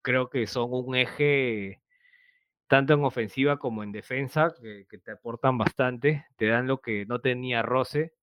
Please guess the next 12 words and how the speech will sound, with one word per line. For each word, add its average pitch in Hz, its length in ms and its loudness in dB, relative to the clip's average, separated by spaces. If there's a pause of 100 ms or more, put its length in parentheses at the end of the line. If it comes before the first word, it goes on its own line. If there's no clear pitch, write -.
(100)
Eh, 101 360 -10
cierto 123 440 0
que, 98 400 -8 (680)
que 117 80 -14
con 110 160 -4
Rose 127 260 4
venimos 127 380 0
de, 104 160 -4
de 104 80 -6
un 113 140 -10
fútbol, 127 320 -2
pues, 117 320 -6